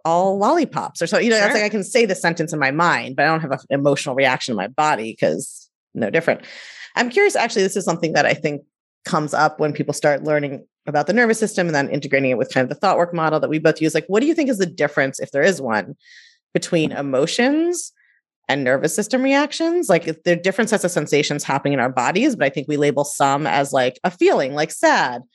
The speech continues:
Speaker 1: a feeling. And I've certainly experienced the difference between the f-, emotion of sad in my body and the dorsal shutdown. Like, they aren't the same. So there's,
Speaker 2: Right.
Speaker 1: like, nervous system responses. And then it does seem like there are emotional responses that are different. But how do you think about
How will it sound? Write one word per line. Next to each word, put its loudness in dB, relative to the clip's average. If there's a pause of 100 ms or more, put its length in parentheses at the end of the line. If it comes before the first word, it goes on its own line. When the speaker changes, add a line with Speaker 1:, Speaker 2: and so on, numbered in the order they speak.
(400)
Speaker 1:
a 0
feeling. 2 (380)
And 0
I've 2
certainly 2
experienced 0
the -8
difference 0
between 0
the 4
f-, -8 (220)
emotion 2
of -2
sad 2
in -2
my 0
body 0
and -2
the 0 (100)
dorsal 2
shutdown. 0
Like, 0
they 2
aren't 0
the -4
same. 0
So -4
there's, 0
Speaker 2:
Right. -4 (200)
Speaker 1:
like, -20 (420)
nervous 0
system 0
responses. 0
And -4
then 2
it -4
does 2
seem -2
like 0
there 0
are 4
emotional 0
responses -2
that 4
are 0
different. -2
But 2
how 0
do 0
you 0
think -4
about -10